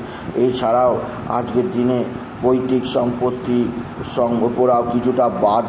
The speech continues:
বিবাদ হতেই পারে, সেদিক দিয়ে সতর্ক থাকুন সিংহ রাশি। সিংহ রাশি, আপনার শরীর স্বাস্থ্যের ব্যাপারে যথেষ্ট সজাগ থাকুন। রবি দ্বাদশে অবস্থান এবং এক মাস এখন রবি থাকবে এই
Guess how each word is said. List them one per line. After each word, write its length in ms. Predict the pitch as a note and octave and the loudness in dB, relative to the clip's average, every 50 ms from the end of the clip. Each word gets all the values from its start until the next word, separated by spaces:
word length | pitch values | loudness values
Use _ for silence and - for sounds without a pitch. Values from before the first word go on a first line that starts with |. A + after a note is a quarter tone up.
| G2+ | 0
বিবাদ 300 | A#2 B2 A2+ B2 A#2+ A2+ | 0 2 2 2 2 2
হতেই 320 | A2 A2 A2+ A#2+ B2 B2 A#2+ B2 | 0 0 0 0 0 0 2 2
পারে, 320 | B2 B2 B2 A#2+ A#2 G2+ - - - - - - - - | 2 2 4 2 2 0 -2 -4 -6 -10 -12 -12 -6 -2
সেদিক 360 | B2 A#2+ G#2+ A2+ B2+ A2+ G#2 | -2 0 0 0 -2 -2 0
দিয়ে 160 | G2 B2 B2 A#2+ | 0 0 0 0
সতর্ক 500 | - A#2 A#2 A2+ - A#2+ A2 A2+ B2 A#2+ A#2+ | 0 -2 -2 0 -2 -2 -2 -2 -4 -2 -2
থাকুন 380 | A#2 A2+ A2+ - A2+ A2+ A2 G#2 F2+ - - - - - | -2 -2 -2 -2 -4 -4 -4 -4 -6 -8 -10 -10 -10 -10
সিংহ 380 | - - - C3 C3+ C3 A#2+ | -6 -4 0 0 2 2 2
রাশি। 600 | A2 G2+ E2 - - - - D2 - - - - - - - - - - | 2 2 0 -2 -2 -6 -8 -8 -10 -10 -12 -14 -16 -14 -12 -8 -6 -2
সিংহ 280 | A#2 A#2 A#2+ B2 B2 B2 | 0 0 2 2 2 2
রাশি, 400 | B2 B2 A#2+ A#2+ - - - C3+ - - - - - - | 2 2 2 0 -2 -4 -6 -6 -8 -10 -12 -10 -6 -2
আপনার 420 | - A2 A2+ G#3 - C3+ B2+ C3 | 0 0 0 0 0 0 0 0
শরীর 360 | B2+ - - A#2 A#2 B2 C3 | -2 -2 -2 0 0 0 0
স্বাস্থ্যের 500 | B2+ - - B2+ B2 B2+ B2+ C3 B2+ A#2+ | 0 0 0 0 0 0 0 0 0 2
ব্যাপারে 400 | A#2 B2+ B2 A#2+ - B2 B2 B2 | 2 2 2 2 2 0 0 2
যথেষ্ট 500 | A#2 G#2+ A#2 A2+ A#2 B2+ B2 - - C3 | 2 2 0 0 0 -2 -4 -2 -2 -2
সজাগ 400 | B2+ B2 - A#2 A2 A#2 B2 B2+ B2+ - | -2 -2 0 0 2 2 2 0 0 -2
থাকুন। 420 | - A#2+ B2 B2 C3 C3 B2+ A#2 - - - - - - - - - | -2 -2 0 0 0 0 0 0 -2 -4 -8 -10 -12 -12 -10 -4 -2
রবি 440 | A#2+ A#2+ B2 B2+ C3 A#2+ B2+ B2 A2+ G2+ F#2 | 0 2 4 4 4 4 4 2 2 2 2
দ্বাদশে 540 | A2+ A2 A2+ A#2 A#2 C3 B2 B2+ B2+ A2+ G#2+ | 2 2 2 2 2 0 0 0 0 0 2
অবস্থান 640 | - G#2 A2 B2 B2+ B2 - - - B2 B2 B2 B2 - - - - - - - | 2 2 2 2 0 0 -2 -2 0 0 0 -2 -4 -6 -10 -12 -12 -12 -6 -4
এবং 340 | - B2+ B2+ C3+ C3+ B2 A2+ E2+ | -2 0 2 2 2 0 0 0
এক 320 | F#2+ A2 B2 B2+ C3 B2+ - A2+ | 0 2 2 2 2 0 0 -2
মাস 380 | A#2+ A#2+ B2+ C3 C3 C3 B2+ C3 | 0 0 2 2 2 2 0 0
এখন 460 | B2 F2 A2 A#2 - B2 B2+ B2 A#2+ A2 | 0 0 0 0 0 0 0 0 2 2
রবি 280 | A#2 A#2+ A#2 A#2+ B2+ B2 B2 | 2 2 2 2 2 0 0
থাকবে 480 | A#2+ A2 A2+ A2+ A2+ B2 C3 B2+ A#2 - - - - - - - - | -2 -4 -2 0 2 4 4 4 4 2 0 -4 -8 -8 -10 -6 -2
এই 200 | A2+ A2 B2 B2+ | 0 2 2 2